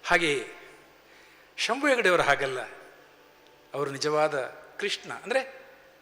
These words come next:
ಲೋಕದಲ್ಲಿ ಹೇಗೆ ಜೀವನವನ್ನು ತಿಳಿಸ್ಕೊಂಡು ಹೋಗ್ಬೇಕು ಅದೆಲ್ಲ ಅವ್ರಿಗೆ ಗೊತ್ತಿತ್ತು, ಮಹಾಬಲಿ ಹೆಗ್ಡೆಯವರಿಗೆ ಗೊತ್ತಿಲ್ಲ ಅಂತ ಹೇಳ್ತಾ ಇದ್ರು. ಅಂತೂ ಇಬ್ಬರನ್ನು ಹೊಗಳುತ್ತಾ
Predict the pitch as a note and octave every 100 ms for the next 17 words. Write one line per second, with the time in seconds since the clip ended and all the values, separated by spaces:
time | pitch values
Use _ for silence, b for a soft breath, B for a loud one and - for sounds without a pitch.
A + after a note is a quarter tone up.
0 | F3 G#3 A3 G#3 F3 F3 A3+ F3 G3 A#3
1 | A#3+ A#3+ G#3+ F#3 - G3+ G3 A3 F#3+ G3
2 | F#3 F#3+ F#3 F#3 F3 E3 E3 F3 C#3 C3
3 | - - - C#3+ F3 F#3+ F3 E3 - D3+
4 | C#3 C#3 C3+ C3 - F3 D3 C3+ - B2+
5 | B2+ G#2 G#2+ - _ b b b b b
6 | b _ _ - D3+ D3+ C3 B2 D3 E3
7 | F#3+ F3+ C#3+ C#3 E3+ -